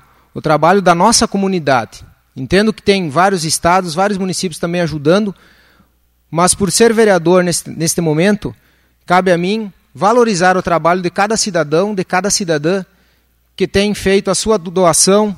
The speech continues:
a sua contribuição, que tem ido até essas cidades, levando um pouco de esperança, levando um pouco daquilo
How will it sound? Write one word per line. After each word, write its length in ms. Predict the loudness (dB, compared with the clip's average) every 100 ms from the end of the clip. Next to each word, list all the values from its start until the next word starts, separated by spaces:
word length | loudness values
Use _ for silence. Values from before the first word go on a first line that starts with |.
| -8
a 100 | -8
sua 240 | 0 -2
contribuição, 880 | 2 0 0 -2 -2 -2 0 0 -2 -8 _ _ _ _ _ _
que 120 | -12 -2
tem 260 | -2 0
ido 340 | 0 -2 -4 -8 _ _ _ _ _ _
até 520 | -2 0 2 2 0 -8 _ _ -4
essas 300 | 0 0 0
cidades, 720 | 2 4 4 4 0 -2 -6 _ _ _ _ _ _ _ _
levando 400 | -2 2 4 4
um 60 | 4
pouco 240 | 4 2
de 60 | -2
esperança, 840 | 2 4 4 4 2 -2 -4 -14 _ _ _
levando 400 | -4 0 2 2
um 60 | 4
pouco 260 | 4 4
daquilo 560 | 2 0 2 2 2